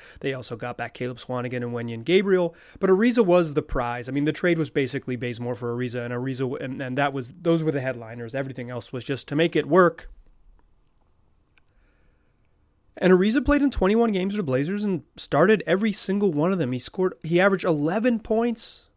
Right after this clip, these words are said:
grabbed four point eight rebounds, and came up away with a steal a game. Played thirty-three point four minutes a night. He shot forty-nine percent from the floor and, importantly, forty percent on three-pointers.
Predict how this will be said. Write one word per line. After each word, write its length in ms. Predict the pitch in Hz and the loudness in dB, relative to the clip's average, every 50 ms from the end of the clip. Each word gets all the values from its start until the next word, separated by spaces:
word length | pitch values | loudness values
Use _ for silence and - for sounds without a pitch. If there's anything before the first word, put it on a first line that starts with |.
| _ _ - | _ _ -2
grabbed 240 | - 170 175 170 - | 2 2 2 2 0
four 280 | - - 202 233 240 | -8 -2 0 0 0
point 240 | - - 233 226 226 | 0 -2 -2 0 0
eight 140 | 220 214 175 | 0 0 0
rebounds, 400 | 185 196 190 202 202 202 196 - | -2 -2 0 0 0 0 -2 -4
and 240 | - - 165 156 - - _ - | -4 -2 -2 -2 -2 -6 _ -18
came 180 | - - 214 214 | -8 -6 -4 -4
up 160 | 214 202 - - _ - | -4 -4 -6 -12 _ -4
away 280 | - 185 185 196 208 208 | 0 2 2 2 2 2
with 160 | 202 - - | -2 -2 -4
a 60 | 165 | -8
steal 440 | - - - - 202 202 226 233 226 | -12 -12 -10 -6 -4 -2 0 2 2
a 60 | 202 | 2
game. 380 | 165 180 180 185 190 185 185 - _ _ _ _ _ _ _ - | 2 0 -2 0 0 -2 -4 -6 _ _ _ _ _ _ _ -4
Played 180 | - 156 147 - | -2 -2 -2 -2
thirty-three 640 | _ - - 190 226 247 240 226 - - 208 208 | _ 2 4 4 6 4 2 0 -2 -4 -4 -4
point 280 | - - - 190 185 - | -4 -4 -4 -4 -4 -4
four 280 | - - 175 175 185 | -6 0 2 2 2
minutes 320 | 180 160 156 165 160 - 165 | 2 2 0 0 -2 -2 -2
a 40 | 147 | -2
night. 280 | 139 139 143 139 - _ - - - - | -2 -2 -2 -4 -6 _ -20 -20 -12 -4
He 80 | - 170 | -4 -2
shot 260 | - - 175 160 - | 0 0 -2 -2 -2
forty-nine 560 | - - - 180 202 208 196 190 185 185 170 | -4 -6 -2 -2 0 0 0 0 -2 -2 -2
percent 320 | 156 160 147 - 160 156 | -4 -6 -6 -6 -8 -6
from 80 | - 156 | -4 -4
the 80 | 151 143 | -4 -4
floor 260 | - 147 139 139 143 - | -4 -6 -4 -4 -4 -2
and, 100 | 151 143 | -2 -2
importantly, 520 | 139 131 - - 180 180 185 180 180 175 | -4 -4 -6 -8 -8 -6 -6 -6 -6 -8
forty 560 | - - - _ _ - 190 202 220 226 220 208 | -8 -10 -16 _ _ -4 -2 0 2 0 0 -2
percent 480 | - - 170 - - 196 185 180 - _ _ _ - - | -2 -4 -4 -2 0 -2 -2 -2 -4 _ _ _ -8 -2
on 320 | 156 156 165 160 151 147 _ - | 0 0 0 0 -4 -8 _ -12
three-pointers. 760 | - 156 170 190 196 - - 190 180 170 156 139 143 175 - | -6 -6 -4 -4 -6 -8 -8 -8 -6 -6 -8 -8 -10 -14 -20